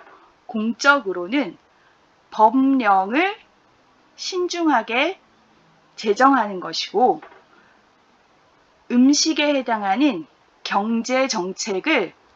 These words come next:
잘 조율해 나간다라는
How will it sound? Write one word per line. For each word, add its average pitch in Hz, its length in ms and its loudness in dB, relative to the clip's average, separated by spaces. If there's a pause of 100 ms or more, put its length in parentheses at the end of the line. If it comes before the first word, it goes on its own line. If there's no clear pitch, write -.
(880)
잘 233 680 2
조율해 240 560 0
나간다라는 190 1500 0